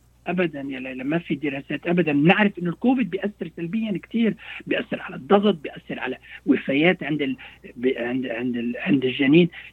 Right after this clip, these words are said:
يعني، يعني ما، وبيأثر، يعني في ناس ماتوا، في ناس ماتوا. نحن عنا patients ماتوا يا ليلى بعد ما عملوا آي في إف، وبعد ما حملوا ماتوا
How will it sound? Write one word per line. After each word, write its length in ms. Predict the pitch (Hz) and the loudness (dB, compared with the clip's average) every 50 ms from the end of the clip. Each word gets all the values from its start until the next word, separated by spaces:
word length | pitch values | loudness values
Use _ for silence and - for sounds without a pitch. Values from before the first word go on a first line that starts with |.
| - | -4
يعني، 400 | 131 120 107 110 107 110 107 - - - - _ _ _ _ _ _ _ _ _ _ _ _ _ _ - | -2 -2 -2 0 -2 -2 -2 -4 -8 -16 -20 _ _ _ _ _ _ _ _ _ _ _ _ _ _ -20
يعني 220 | - - - 110 | -18 -8 -4 0
ما، 280 | 113 147 180 196 - - - - _ - | 4 4 4 4 4 0 -6 -14 _ -6
وبيأثر، 720 | - - 117 113 113 - - - 190 180 - - - 147 - | 0 2 2 4 4 4 2 4 2 0 2 0 0 0 2
يعني 280 | 135 131 123 123 120 | 0 0 2 2 0
في 140 | - - 170 | 2 4 6
ناس 200 | 156 185 214 208 - - | 8 8 8 6 4 2
ماتوا، 360 | 175 185 214 220 214 - - - _ _ _ _ _ _ _ _ 139 147 - - - | 0 2 2 0 -2 -4 -10 -20 _ _ _ _ _ _ _ _ -18 -18 -18 -16 -10
في 180 | - - 160 | -4 -2 4
ناس 220 | 160 165 185 208 208 - - | 6 8 8 8 6 4 2
ماتوا. 360 | 185 190 214 233 - - 160 - 190 | 4 4 4 2 0 -6 -6 -2 0
نحن 220 | 190 202 - 185 | 2 2 4 2
عنا 340 | 151 143 180 214 208 185 - - 202 | 2 4 6 6 6 6 4 2 0
patients 380 | 214 208 - 185 165 - - | -2 -2 -2 -6 -12 -8 -4
ماتوا 340 | 170 180 208 233 226 - 180 | -2 0 0 0 -2 -4 -6
يا 140 | 151 147 151 | -6 -6 -6
ليلى 340 | 151 165 190 190 175 156 - - - - - - - _ _ _ _ _ _ _ | -6 -6 -4 -4 -6 -8 -10 -14 -20 -20 -20 -20 -20 _ _ _ _ _ _ _
بعد 340 | - 139 185 190 214 208 180 | -2 0 0 2 0 0 2
ما 100 | 185 175 | 2 2
عملوا 340 | 156 - 196 208 202 202 - | 4 6 8 8 8 6 4
آي 100 | 175 180 | 0 -2
في 220 | 156 165 170 175 | -2 0 0 0
إف، 160 | 180 175 - - | 0 0 -2 -6
وبعد 340 | 143 175 175 - 214 180 | -6 -6 -4 -4 -4 -4
ما 60 | 180 170 | -6 -6
حملوا 320 | - - 233 220 208 180 | -2 2 4 6 6 6
ماتوا 380 | 170 196 233 247 240 - - | 6 6 6 6 4 2 -4